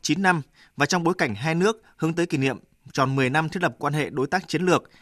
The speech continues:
hai nghìn không trăm mười ba hai nghìn không trăm hai mươi ba. Trong khu vực Đông Nam Á,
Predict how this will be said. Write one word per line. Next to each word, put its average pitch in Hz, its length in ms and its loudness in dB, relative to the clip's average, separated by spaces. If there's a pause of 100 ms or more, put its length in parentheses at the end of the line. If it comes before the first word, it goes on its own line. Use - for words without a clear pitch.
hai 170 140 -2
nghìn 143 120 -2
không 156 160 -6
trăm 156 180 -4
mười 117 120 0
ba 143 240 2 (220)
hai 151 140 -2
nghìn 127 140 -4
không 135 180 -8
trăm 135 180 -6
hai 131 140 -8
mươi 139 100 -2
ba. 135 200 4 (840)
Trong 185 220 2
khu 185 100 -2
vực 160 240 -2
Đông 156 160 0
Nam 160 120 2
Á, 139 340 4